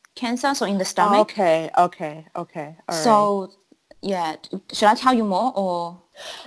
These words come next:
Speaker 2: No, I just felt like it was, I, I felt like it was something that progressed. It was a, it was a
Speaker 1: Yeah.
Speaker 2: Right. It was something that's, it, like, it started out,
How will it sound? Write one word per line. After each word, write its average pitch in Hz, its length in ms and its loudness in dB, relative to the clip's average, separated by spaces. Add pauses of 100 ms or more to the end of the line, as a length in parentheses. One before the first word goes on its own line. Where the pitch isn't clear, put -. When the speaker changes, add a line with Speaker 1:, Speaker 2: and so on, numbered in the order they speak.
Speaker 2:
No, 220 440 8
I 214 120 8
just 247 260 0
felt 247 260 6
like 202 380 -4
it 190 160 -8
was, 170 340 -8 (280)
I, - 40 -16 (540)
I 190 120 -8 (120)
felt 262 240 -2
like 185 420 -4 (260)
it 170 180 -4
was 170 240 -6
something 208 480 -10
that 156 480 -8 (320)
progressed. 165 600 -6
It 170 120 -8
was 175 180 -8
a, 160 120 -6 (120)
it 185 140 -10
was 170 220 -6
a - 100 0
Speaker 1:
Yeah. 196 240 4 (500)
Speaker 2:
Right. 175 340 4
It 190 80 2
was 190 180 -2
something 262 340 -4
that's, 202 320 -8
it, 180 120 -6
like, 175 220 -6
it 175 100 -18
started 220 400 -2
out, 185 340 -4